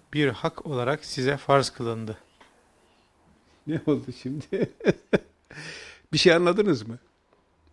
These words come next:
Speaker 2: Gidin evde yüz kere okuyun, bakayım anlayacak mısınız?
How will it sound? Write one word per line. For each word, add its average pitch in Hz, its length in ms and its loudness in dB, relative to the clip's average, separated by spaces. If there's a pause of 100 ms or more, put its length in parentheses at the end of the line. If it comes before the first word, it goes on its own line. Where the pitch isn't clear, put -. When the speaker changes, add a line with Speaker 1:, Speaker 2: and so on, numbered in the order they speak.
(540)
Speaker 2:
Gidin 208 220 6
evde 165 240 8
yüz 190 240 6
kere 139 200 4
okuyun, 135 360 6
bakayım 135 280 2
anlayacak 120 480 -2
mısınız? - 460 -20